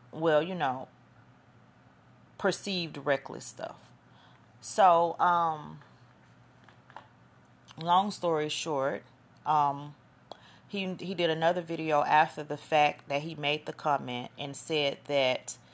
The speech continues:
um, if anybody disagreed with his opinion or his viewpoint on how he felt about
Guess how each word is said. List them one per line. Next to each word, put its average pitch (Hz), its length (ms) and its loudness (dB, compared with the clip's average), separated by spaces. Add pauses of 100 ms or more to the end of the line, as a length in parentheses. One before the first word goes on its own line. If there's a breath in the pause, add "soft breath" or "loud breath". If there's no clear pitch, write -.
(800 soft breath)
um, 147 340 6
if 160 200 -4
anybody 170 600 4
disagreed 156 760 -8
with 151 160 -4
his - 320 -4
opinion 165 520 -6
or 139 220 0
his 151 240 -8
viewpoint 160 680 -6
on 147 240 -2
how 151 260 0
he 165 180 -10
felt - 420 -2
about 143 540 4